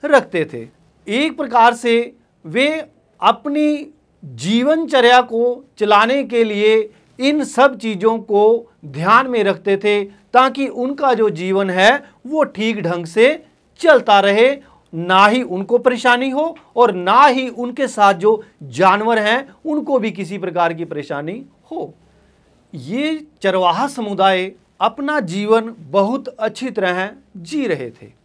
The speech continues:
लेकिन औपनिवेशिक काल में क्या हुआ, इनका जो पूरा रहन सहन था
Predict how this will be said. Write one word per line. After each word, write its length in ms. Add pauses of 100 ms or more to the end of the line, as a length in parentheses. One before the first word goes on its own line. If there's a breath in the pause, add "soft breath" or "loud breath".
(640)
लेकिन 500 (440)
औपनिवेशिक 760
काल 280
में 320 (260)
क्या 140
हुआ, 500 (300 soft breath)
इनका 440
जो 220
पूरा 420
रहन 280
सहन 300
था 220